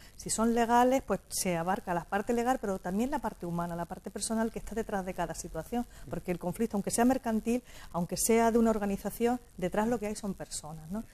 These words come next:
Y la mediación sí permite tratar esa parte humana, que en un juzgado solamente se va a poder tratar la parte legal, ¿no? Como yo digo, en los juzgados no se hace,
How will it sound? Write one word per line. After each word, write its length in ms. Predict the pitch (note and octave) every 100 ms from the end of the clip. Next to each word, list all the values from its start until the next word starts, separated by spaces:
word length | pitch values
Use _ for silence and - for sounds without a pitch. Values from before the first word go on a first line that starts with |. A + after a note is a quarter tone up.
| F#2+ G#3+
Y 80 |
la 100 | G3+
mediación 420 | G3+ G3 - B3+ B3+
sí 180 | -
permite 440 | C4 G3 F#3 F3 F3
tratar 320 | F3+ E3+ E3
esa 180 | - E3
parte 300 | E3+ E3 F3+
humana, 380 | F3+ G3+ A3+ B3 - -
que 120 | F3+
en 60 | F3
un 60 |
juzgado 680 | F3+ G#3 G#3 G3 A3 B3 C#4
solamente 380 | - G#3+ G3+ G3+
se 80 | -
va 60 | G3
a 40 |
poder 200 | G#3 F#3+
tratar 260 | G#3 G3+ A3
la 100 | A#3
parte 280 | G3+ -
legal, 520 | G3+ F3+ E3+ E3 D3+ E3
¿no? 200 | A3+ A#3
Como 180 | F3+
yo 80 | F#3
digo, 160 | F3+ F3
en 60 |
los 80 | E3
juzgados 560 | - F3+ - G3+ G#3 A3
no 80 | G#3+
se 160 | G3+
hace, 420 | G3 - G3+ F#3+